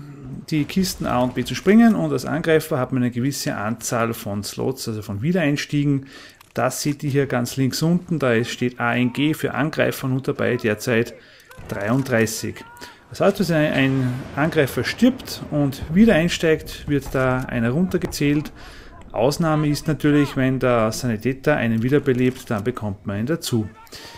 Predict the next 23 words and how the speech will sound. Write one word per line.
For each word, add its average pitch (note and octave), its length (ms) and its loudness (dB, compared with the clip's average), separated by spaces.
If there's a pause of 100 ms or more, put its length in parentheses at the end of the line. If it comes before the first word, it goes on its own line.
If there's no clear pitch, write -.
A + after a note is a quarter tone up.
(800)
Die D#3 80 0
Verteidiger E3 500 4
selbst F#3 460 2
haben C#3 300 2 (200)
unle-, D#3+ 440 2
unendlich A3 380 2
viel A#3 180 4
Leben, F#3+ 380 4 (240)
und D#3+ 300 -4
das C3 160 0
macht C#3+ 320 -2
diesen C#3 380 0 (640)
Modus C3+ 340 -2
ja A2 120 2
auch C3 200 0
so - 400 -2
spannend, C3+ 580 -2
dass C3 140 -2
man B2+ 140 0
wirklich C#3 260 -4 (100)
schauen C3 300 -2
muss, C#3 320 -2 (400)
entsprechend, B2+ 960 -2